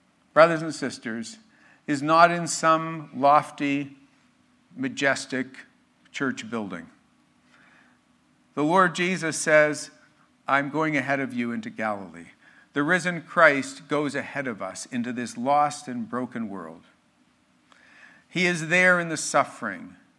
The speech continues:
He is there in all the hurt and the pain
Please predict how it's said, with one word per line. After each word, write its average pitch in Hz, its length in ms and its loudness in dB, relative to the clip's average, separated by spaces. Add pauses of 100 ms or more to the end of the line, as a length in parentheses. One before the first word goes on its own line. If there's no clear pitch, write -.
(120)
He 147 120 -2
is 139 240 -4
there 147 480 -2 (400)
in 127 240 -4 (100)
all 151 220 0
the 143 160 -2
hurt 143 480 -6
and 117 120 -6
the 110 60 -8
pain 98 560 -16